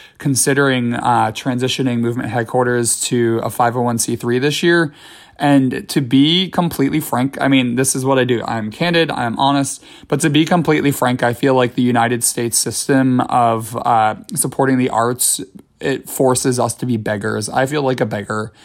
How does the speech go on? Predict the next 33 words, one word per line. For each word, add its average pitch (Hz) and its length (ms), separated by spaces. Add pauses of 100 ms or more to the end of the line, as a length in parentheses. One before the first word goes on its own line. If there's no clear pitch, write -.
(320)
I 131 60
hate 143 200
saying 127 300
it, 135 220
but, 120 280 (100)
um, 117 360
and 135 100
I'm 131 120
so 175 200
grateful 135 380
to 127 320 (180)
all 147 320
of 117 280
those 120 300
who 131 100
have 113 320 (580)
allowed 123 600
Movement 123 280
Headquarters 120 600
to 120 120
flourish 127 560
in 120 80
our 110 120
first 120 420
year. 117 300 (440)
But 123 300 (420)
we 160 160
rely 147 760
mostly 127 720
on 123 200
individual 123 460
donors, 113 580
and, 120 400